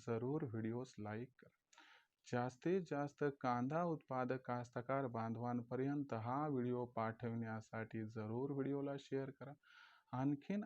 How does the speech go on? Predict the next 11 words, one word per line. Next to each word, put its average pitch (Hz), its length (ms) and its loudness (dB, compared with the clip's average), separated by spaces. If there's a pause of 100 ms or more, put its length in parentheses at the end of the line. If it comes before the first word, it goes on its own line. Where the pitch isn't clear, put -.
आपण 127 400 -2
सर्वांनी 135 640 2
जर 127 220 0
चॅनलला 143 580 -4
सबस्क्राईब 123 640 0
केलेलं 113 380 -2
नसेल 151 500 -2
तर 170 80 -2
जरूर 190 340 0
चॅनलला 131 560 -2
सबस्क्राईब 170 540 -4